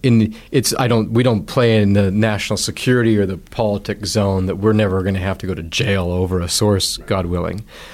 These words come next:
But certainly people wanna know who our sources are sometimes, so we have to be completely trustworthy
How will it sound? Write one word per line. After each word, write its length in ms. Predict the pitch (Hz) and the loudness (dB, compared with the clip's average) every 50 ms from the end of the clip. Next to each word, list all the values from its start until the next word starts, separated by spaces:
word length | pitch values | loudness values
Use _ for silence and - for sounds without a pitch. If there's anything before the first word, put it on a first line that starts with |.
| - - - - - - - | -20 -20 -20 -20 -12 -6 -2
But 320 | 127 120 117 117 110 - - - - _ - - - - | 0 2 2 2 0 -4 -8 -16 -20 _ -20 -18 -12 -8
certainly 420 | - - - 160 185 139 120 113 | -4 -2 2 2 4 4 2 2
people 300 | 104 120 123 101 117 107 | 2 0 0 2 2 2
wanna 180 | 101 107 101 98 | 2 2 2 2
know 220 | 98 104 107 101 | 2 2 2 2
who 320 | 92 101 98 92 90 85 - | 2 2 0 0 -2 -2 -4
our 140 | 90 92 90 | -4 -2 0
sources 340 | - 110 110 - - 98 | 0 0 0 0 0 -2
are 120 | 101 95 87 | -2 -2 0
sometimes, 500 | - 147 147 139 113 113 98 98 95 - | 0 0 0 0 0 -2 -2 -2 -2 0
so 100 | - 113 | 2 2
we 200 | 117 135 143 127 | 4 4 4 2
have 200 | 127 120 113 - | 2 0 -2 -2
to 100 | 117 110 | -2 0
be 140 | 101 107 101 | 0 0 0
completely 560 | 104 - 98 92 - - 131 135 113 110 - | 0 0 -2 -2 -2 -2 -2 0 0 0 -2
trustworthy 840 | - - - 113 107 - - 104 101 95 92 87 87 85 85 82 | -2 -2 -2 -2 -2 -2 -4 -2 -2 0 0 -2 -2 -4 -6 -8